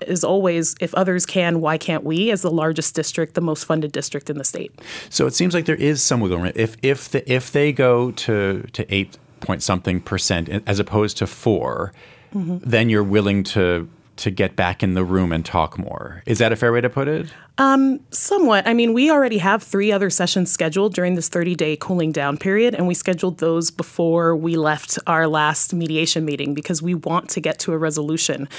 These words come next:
Speaker 1: The problem is that our district managers do not see the urgency that we are feeling on the ground and tend to not, it feels like they do not believe us when we are explaining how unbearable this work has become for our educators.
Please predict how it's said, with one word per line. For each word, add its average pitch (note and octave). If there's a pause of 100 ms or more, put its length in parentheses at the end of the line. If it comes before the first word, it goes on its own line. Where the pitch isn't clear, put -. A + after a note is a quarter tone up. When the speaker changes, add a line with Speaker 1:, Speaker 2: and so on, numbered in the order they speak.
(260)
Speaker 1:
The G#3
problem G#3+
is F#3
that E3+
our E3+
district F3+
managers F3
do F3+
not E3
see F3+
the -
urgency F#3+ (400)
that F3+
we F#3
are D3+
feeling F3
on D#3+
the D3
ground D#3+
and E3+
tend F#3
to G3
not, E3 (180)
it G3+
feels A#3+
like F#3
they F#3
do F3
not E3+
believe D#3
us C#3+
when E3
we D#3
are D3 (160)
explaining F3
how E3+
unbearable D#3+
this D#3
work D#3+
has E3
become F3
for F3
our D3
educators. -